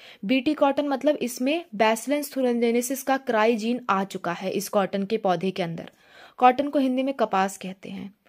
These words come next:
ठीक है, सूती कपड़ा वगैरह जिससे बनता है वो कपास कहते हैं उसे, ठीक है। दूसरा चीज़ है बीटी कॉर्न।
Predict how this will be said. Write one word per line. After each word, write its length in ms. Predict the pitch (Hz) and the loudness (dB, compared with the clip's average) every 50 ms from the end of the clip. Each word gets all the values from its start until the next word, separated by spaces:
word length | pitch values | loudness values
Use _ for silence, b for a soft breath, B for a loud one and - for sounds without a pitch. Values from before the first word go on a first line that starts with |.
| _ _ | _ _
ठीक 140 | - 320 - | -8 -4 -2
है, 160 | 330 214 196 - _ _ _ _ | -2 -4 -4 -8 _ _ _ _
सूती 320 | - 233 220 220 - 233 | -12 -12 -12 -8 -8 -6
कपड़ा 300 | 226 - 208 214 220 220 | -4 -4 -4 -2 0 0
वगैरह 260 | 214 214 214 214 214 | 2 2 2 2 2
जिससे 260 | 208 208 208 - - 226 | 2 0 -6 -6 -4 -2
बनता 320 | 196 196 190 190 - 202 | -2 -2 -4 -2 -4 -4
है 280 | 208 208 233 311 - - - | -4 -4 -6 -6 -6 -6 -4
वो 80 | 220 208 | -4 -4
कपास 500 | 208 - 208 202 196 185 180 180 - - | -2 -2 -2 -2 0 -2 -4 -4 -8 -10
कहते 280 | - 170 - - - | -10 -12 -12 -12 -14
हैं 60 | - 190 | -16 -16
उसे, 180 | 190 - - | -14 -16 -8
ठीक 200 | 190 262 285 294 | -6 -6 -4 -4
है। 80 | 403 392 B B B B B B B B B B B B B B B B B B B B - | -4 -6 B B B B B B B B B B B B B B B B B B B B 0
दूसरा 340 | 233 285 320 302 349 359 349 | 2 2 2 4 4 4 2
चीज़ 300 | 349 - 311 311 294 330 | 4 2 0 0 4 4
है 60 | 349 | 4
बीटी 380 | 320 233 262 269 262 - 302 302 | 4 4 0 -2 0 0 -2 -2
कॉर्न। 460 | 302 - 247 220 208 208 190 175 190 | 0 2 2 4 4 4 2 0 -4